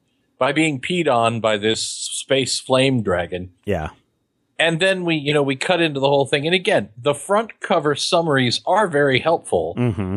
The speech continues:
Speaker 1: because I know that, you know, the team leader is Guy Fieri.
Speaker 2: Yeah.
Speaker 1: And that the rest of these people, we have an idea of who it is. But it also does that thing that I find so frustrating,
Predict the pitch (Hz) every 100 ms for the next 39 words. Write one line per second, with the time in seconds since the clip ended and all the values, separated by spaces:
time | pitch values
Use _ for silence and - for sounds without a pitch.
0 | 95 135 180 156 160 156 156 139 131 123
1 | 117 123 113 113 - 143 123 127 117 107
2 | 101 - 117 107 117 113 87 85 _ -
3 | 95 82 85 110 107 117 127 - 117 110
4 | - 117 117 131 131 156 147 135 123 139
5 | 135 110 117 120 123 - 147 160 156 170
6 | - 190 160 123 135 139 127 127 120 -
7 | 127 117 107 107 120 110 101 117 101 147
8 | 151 - 107 90 90 87